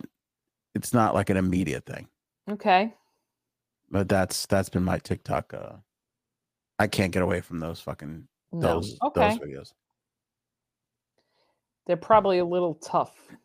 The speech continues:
Speaker 1: <clears throat> What about you? Just conspiracy theories and fucking planes and shit?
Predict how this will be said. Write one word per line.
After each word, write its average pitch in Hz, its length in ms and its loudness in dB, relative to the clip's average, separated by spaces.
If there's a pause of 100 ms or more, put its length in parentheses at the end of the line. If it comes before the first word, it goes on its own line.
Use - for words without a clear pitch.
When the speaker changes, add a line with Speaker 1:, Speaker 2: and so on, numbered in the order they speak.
(100)
Speaker 1:
<clears throat> - 80 2 (680)
What 117 120 6
about 117 220 6
you? 104 200 6
Just - 300 0
conspiracy 110 560 4
theories 110 540 4
and 104 200 2
fucking 104 680 4
planes 113 500 2
and 117 160 0
shit? 131 220 2